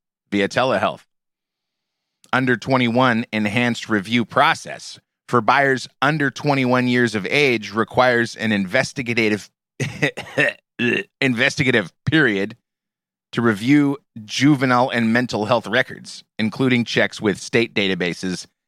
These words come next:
and local law import-, uh, enforcement. And penalties for straw purchasing. Cracks down on criminals who illegally straw purchase and traffic guns.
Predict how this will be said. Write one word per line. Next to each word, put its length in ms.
and 180
local 320
law 200
import-, 380
uh, 200
enforcement. 560
And 160
penalties 480
for 160
straw 420
purchasing. 680
Cracks 380
down 240
on 140
criminals 420
who 160
illegally 520
straw 400
purchase 640
and 200
traffic 540
guns. 640